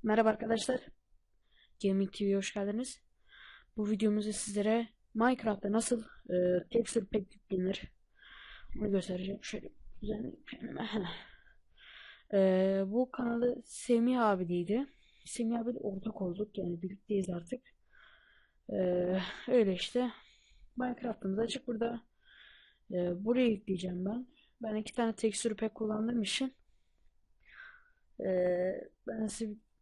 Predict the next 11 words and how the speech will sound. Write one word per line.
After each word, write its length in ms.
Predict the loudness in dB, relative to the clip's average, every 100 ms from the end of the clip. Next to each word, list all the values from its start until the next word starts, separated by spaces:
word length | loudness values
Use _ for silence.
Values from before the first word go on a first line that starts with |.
| _ _ -2
e, 380 | 0 0 -2 -4 -8 -18 0
benim 200 | 0 0
kullandığım 440 | -2 0 0 0 -2
texture 440 | -2 -2 -2 -6
pack'i 320 | -4 -2 2
veririm. 480 | 2 2 0 -4 -4 _ _ _ -6
E, 360 | -2 -2 -4 -8 -14 _ _ _ _ -20 -20 -20 -20 -20 _ _ -20 -20 _ _ _ _ _ _ _ _ -4
yok, 300 | -2 -2 -2
pardon. 340 | -4 -4 -8 -10 -20 -20 _ -8
E, 160 | -4 -2
Minecraft 2000 | -2 -2 0 -2 -4 -8 _ _ -20 -20 -20 -20 _ -8 -2 0 2 0 -2